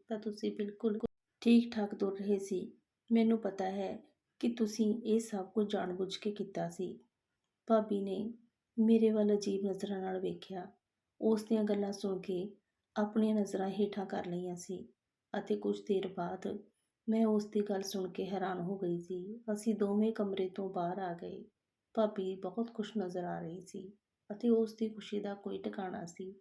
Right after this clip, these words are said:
ਫਿਰ ਕੁਝ ਦੇਰ ਗੱਲਾਂ ਕਰਨ ਤੋਂ ਬਾਅਦ ਮੈਂ ਵੀ ਆਪਣੇ ਘਰ ਆ ਗਿਆ ਸੀ, ਪਰ ਫਿਰ ਮੈਂ ਸਮਝ ਗਿਆ ਸੀ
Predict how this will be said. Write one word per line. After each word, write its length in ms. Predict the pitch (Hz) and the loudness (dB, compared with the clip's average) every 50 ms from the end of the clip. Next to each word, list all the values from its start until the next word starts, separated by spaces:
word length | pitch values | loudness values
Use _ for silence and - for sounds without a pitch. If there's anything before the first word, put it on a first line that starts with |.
| _ _ _ _ _ _ _ | _ _ _ _ _ _ _
ਫਿਰ 220 | - 226 220 214 | 0 0 0 2
ਕੁਝ 160 | 220 233 220 | 2 0 2
ਦੇਰ 200 | 208 208 220 214 | 2 2 2 2
ਗੱਲਾਂ 300 | 208 208 190 196 196 196 | 2 0 0 -2 -2 -4
ਕਰਨ 280 | 196 - 214 208 196 196 | -6 -6 -6 -6 -8 -8
ਤੋਂ 200 | 185 - 196 190 | -8 -6 -6 -6
ਬਾਅਦ 540 | 185 190 185 185 185 185 185 196 185 180 226 - _ _ _ _ _ _ - | -6 -6 -6 -6 -6 -8 -8 -8 -8 -10 -10 -12 _ _ _ _ _ _ 6
ਮੈਂ 240 | 240 233 240 233 233 | 10 10 12 12 10
ਵੀ 120 | 240 247 | 10 8
ਆਪਣੇ 300 | 240 214 214 202 202 202 | 6 4 4 4 2 2
ਘਰ 220 | 202 - 220 214 214 | 4 4 4 4 4
ਆ 120 | 202 175 | 4 2
ਗਿਆ 240 | 170 185 185 180 175 | 0 0 -2 -2 -2
ਸੀ, 380 | - - 185 180 170 - - - _ _ _ _ _ _ _ _ - | -4 -6 -8 -8 -8 -10 -14 -18 _ _ _ _ _ _ _ _ 0
ਪਰ 140 | 233 214 214 | 0 0 2
ਫਿਰ 300 | - - 226 220 220 220 | 4 6 6 8 8 6
ਮੈਂ 200 | 214 214 208 208 | 6 6 4 4
ਸਮਝ 320 | 208 202 190 185 185 190 | 2 0 -2 -2 -2 -4
ਗਿਆ 240 | 185 202 185 175 175 | -2 -4 -4 -4 -4
ਸੀ 360 | 175 - 196 180 175 - - | -6 -6 -6 -6 -8 -10 -14